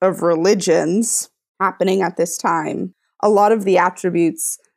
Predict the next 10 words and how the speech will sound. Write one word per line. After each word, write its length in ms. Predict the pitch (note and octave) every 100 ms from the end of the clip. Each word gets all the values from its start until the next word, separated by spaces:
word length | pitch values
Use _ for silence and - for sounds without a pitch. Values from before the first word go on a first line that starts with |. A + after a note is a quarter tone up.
| _
that 200 | F#3+ F#3
these 320 | F3+ E3+ E3+
statuettes 800 | - - G3 - F#3 D#4+ F#4 -
have 520 | - D3+ G#2 F3 G3+ _ _ _ _ F#3
then 460 | F#3 A3+ A#3 G#3
match 560 | F#3+ F#3+ - - - - _ -
neither, 680 | G#3 A#3 G3 F#3+ F#3 - A#3
either 400 | A#3 F#3+ F3+ -
near 440 | F#3+ A#3+ D4+ E4
identically 920 | A#3 F#3+ G3+ F#3 E3+ - E3+ F3 E3+